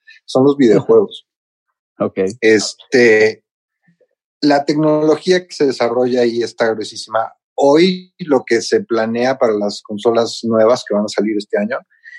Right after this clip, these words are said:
Speaker 1: es que los juegos prácticamente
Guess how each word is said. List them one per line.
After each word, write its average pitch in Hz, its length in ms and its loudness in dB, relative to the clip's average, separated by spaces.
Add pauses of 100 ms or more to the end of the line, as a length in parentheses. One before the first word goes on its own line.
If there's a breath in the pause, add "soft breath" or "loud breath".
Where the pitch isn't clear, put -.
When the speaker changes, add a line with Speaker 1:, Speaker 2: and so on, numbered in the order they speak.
(360 loud breath)
Speaker 1:
es 127 460 2 (360 soft breath)
que - 120 -2 (120)
los 123 220 2
juegos 165 920 2 (580)
prácticamente 135 1000 0